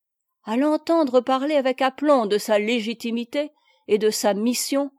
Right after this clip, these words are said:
on serait presque tenté de croire qu'il en est venu à se prendre lui-même en haute considération,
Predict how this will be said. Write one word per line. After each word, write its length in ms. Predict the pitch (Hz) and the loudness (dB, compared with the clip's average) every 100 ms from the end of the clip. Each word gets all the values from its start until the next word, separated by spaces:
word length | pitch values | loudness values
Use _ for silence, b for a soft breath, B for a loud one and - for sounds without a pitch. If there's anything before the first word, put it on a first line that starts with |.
| _ _ _ _ _ _ _ _ _ - | _ _ _ _ _ _ _ _ _ -12
on 80 | 262 | -10
serait 320 | - 302 302 | -6 -4 -4
presque 480 | - 302 285 - 262 | -4 -6 -6 -8 -6
tenté 320 | 247 233 247 | -6 -4 -2
de 120 | 220 | -2
croire 540 | 220 - 208 170 160 | -4 -4 0 0 -2
qu'il 200 | - 214 | -6 -6
en 100 | 214 | -4
est 100 | 226 | -2
venu 300 | 233 262 294 | -2 0 0
à 100 | 302 | 0
se 140 | 269 277 | -4 -8
prendre 440 | - 277 277 254 | -6 -6 -2 0
lui-même 580 | 254 269 233 175 165 165 b b | 0 0 0 -2 -2 -6 b b
en 220 | - 196 - | -6 -6 2
haute 400 | 220 240 247 247 | 4 4 0 -2
considération, 960 | 240 247 - 254 262 269 269 - 131 | -4 -4 -6 -4 -2 -4 -8 -10 -10